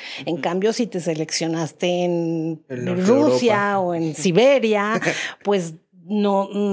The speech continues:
Speaker 1: ahí no tenía caso que hagas mucha melanina, o sea, nunca te da el sol, entonces, ¿para qué haces melanina, no? Entonces,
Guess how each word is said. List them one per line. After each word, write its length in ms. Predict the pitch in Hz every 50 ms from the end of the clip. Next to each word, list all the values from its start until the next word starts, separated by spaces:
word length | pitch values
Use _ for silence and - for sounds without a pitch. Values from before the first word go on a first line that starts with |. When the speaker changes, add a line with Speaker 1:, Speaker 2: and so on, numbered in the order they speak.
| 196
Speaker 1:
ahí 180 | 175 185 202 208
no 160 | 208 202 208 180
tenía 260 | - 190 190 185 185
caso 280 | - 190 175 170 180
que 80 | 165 170
hagas 240 | 165 165 165 160 -
mucha 280 | 202 185 - - 214
melanina, 680 | 185 175 175 175 175 185 190 196 196 185 185 180 175 175
o 40 | 175
sea, 120 | 180 170
nunca 280 | 175 185 196 185 190 180
te 100 | - 185
da 80 | 175 170
el 80 | 180
sol, 180 | - - 214 208
entonces, 240 | 196 180 180 - -
¿para 160 | - 180 -
qué 100 | - 180
haces 200 | 175 175 175 165
melanina, 580 | 180 180 180 175 185 202 226 247 254 226 190 185
no? 120 | 190 196
Entonces, 340 | 220 196 233 233 247 247